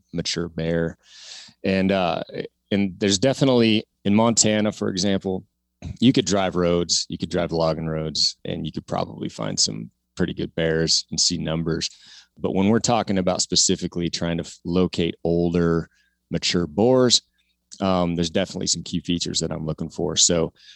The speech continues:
number one, uh, I really focus my efforts on either a river drainage or a large creek basin type area. Deep cuts,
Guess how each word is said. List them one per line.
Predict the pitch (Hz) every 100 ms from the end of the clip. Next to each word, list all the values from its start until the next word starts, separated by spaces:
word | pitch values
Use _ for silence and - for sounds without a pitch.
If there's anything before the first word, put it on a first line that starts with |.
| _
number | 98 123 101
one, | 90 92 101 110 110 - - -
uh, | 87 85 82 85 - -
I | 90
really | 87 92 98 101 101 95
focus | 87 - 92 90 92 85
my | 90 85
efforts | 87 85 85 76
on | - 82 82 80 80 _ _ _ - - -
either | 85
a | 82 82
river | 80 92 98 113
drainage | 101 98 101 113 120 117 -
or | 87 85 85 90
a | -
large | 80 82 87 90 85 -
creek | - 90 78 _ -
basin | 82 78 - 71 76
type | - 78 -
area. | - - - 80 _ - - - _
Deep | 85 113 -
cuts, | - 98 95 - -